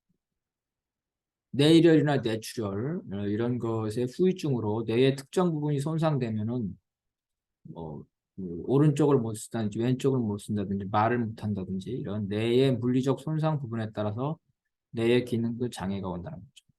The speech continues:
그래서 이제 뇌의 인지 기능은 뇌의 특정 부분과, 아, 관련이 있음이 입증됐다는 겁니다. 그래서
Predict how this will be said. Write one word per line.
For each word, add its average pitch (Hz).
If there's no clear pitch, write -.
그래서 147
이제 147
뇌의 139
인지 143
기능은 139
뇌의 135
특정 190
부분과, 135
아, 104
관련이 127
있음이 120
입증됐다는 107
겁니다. -
그래서 131